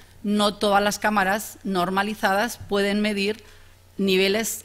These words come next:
altos de aislamiento, con lo cual todas las cámaras normalizadas tienen que tener,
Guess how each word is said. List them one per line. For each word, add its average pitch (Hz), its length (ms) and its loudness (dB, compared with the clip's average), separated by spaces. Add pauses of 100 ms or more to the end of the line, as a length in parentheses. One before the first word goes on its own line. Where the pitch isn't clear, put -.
(160)
altos 220 600 4
de 175 180 -2
aislamiento, 151 640 -4
con 202 160 -6
lo 208 120 0
cual 214 240 2
todas 208 320 0
las 196 200 -2
cámaras 190 480 0
normalizadas 202 880 -2
tienen 190 240 -4
que 170 100 -6
tener, 196 280 -8